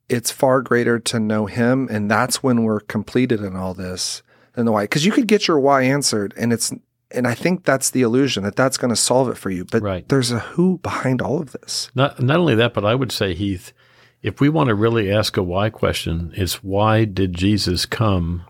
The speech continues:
Speaker 2: and do what he did to redeem us? There's a why question for
Speaker 1: Yeah.
Speaker 2: you. And again, we'd rather know who, and the why is just a, uh, it's an unfathomable blessing.
Speaker 1: Well,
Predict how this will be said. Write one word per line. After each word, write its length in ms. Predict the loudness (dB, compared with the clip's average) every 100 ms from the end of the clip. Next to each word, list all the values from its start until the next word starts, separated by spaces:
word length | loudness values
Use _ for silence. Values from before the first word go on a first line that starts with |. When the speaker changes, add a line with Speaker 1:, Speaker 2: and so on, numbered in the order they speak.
| _ _ _
Speaker 2:
and 200 | -2 0
do 160 | 2 2
what 240 | 4 2
he 120 | 2 0
did 380 | -2 -2 -4
to 100 | -4
redeem 440 | -2 -2 -2 -2 -4
us? 240 | -8 -8
There's 320 | 2 2 4
a 60 | 2
why 240 | 2 0 -2
question 440 | -4 -8 -6 -6
for 100 | 0
Speaker 1:
Yeah. 200 | 0 -2
Speaker 2:
you. 120 | -6 -12 _ _ _ _
And 320 | 0 0 -2 -4
again, 640 | -4 0 2 2 0 -4 -4
we'd 180 | -2 0
rather 340 | 2 2 2 0
know 300 | 2 0 2
who, 500 | 2 2 0 -6 -10 _ _ _ _ _ _
and 160 | -2 0
the 60 |
why 380 | 2 4 4 2
is 280 | 0 -2 -4
just 320 | -2 -2 -2
a, 180 | -4 -4 -8 _ _ _
uh, 140 | -14 -10
it's 240 | -8 -6
an 120 | -6 -4
unfathomable 840 | -6 -2 0 0 0 -4 -4 -6
blessing. 520 | -6 -6 -6 -8 -14 -18 _ _ _ _ _ 0
Speaker 1:
Well, 220 | 0